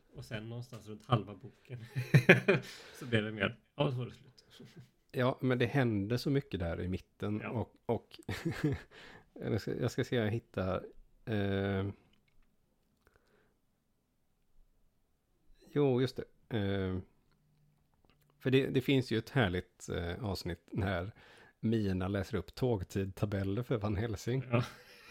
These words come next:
Speaker 2: <laughs> Vilket är,
Speaker 1: Ja.
Speaker 2: ja, ett halvt kapitel. Eh, och då ska man tänka på, vilken är andra meningen i boken? Kommer du ihåg den?
Speaker 1: Nej, jag gör inte.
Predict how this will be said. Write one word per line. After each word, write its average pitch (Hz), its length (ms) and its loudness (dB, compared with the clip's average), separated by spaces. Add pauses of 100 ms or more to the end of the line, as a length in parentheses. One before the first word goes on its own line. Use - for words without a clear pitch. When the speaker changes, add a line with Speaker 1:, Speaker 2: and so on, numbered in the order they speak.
(180)
Speaker 2:
<laughs> - 680 -12
Vilket - 280 -4
är, 98 320 2 (100)
Speaker 1:
Ja. 294 80 -16 (260)
Speaker 2:
ja, 92 240 -2
ett - 80 -10
halvt 87 260 -4
kapitel. 98 440 -4 (500)
Eh, 98 400 -4 (720)
och 101 100 -4
då 120 120 0
ska - 140 -4
man 135 80 2
tänka - 280 0
på, 98 300 0
vilken 135 280 -4
är 113 180 -2
andra 95 320 0
meningen 90 560 -2
i 95 140 -2
boken? 87 380 -6 (260)
Kommer 107 200 -2
du 101 60 4
ihåg 135 200 2
den? 110 140 -2 (960)
Speaker 1:
Nej, 98 320 -16
jag 98 80 -12
gör 92 180 -14
inte. 95 300 -18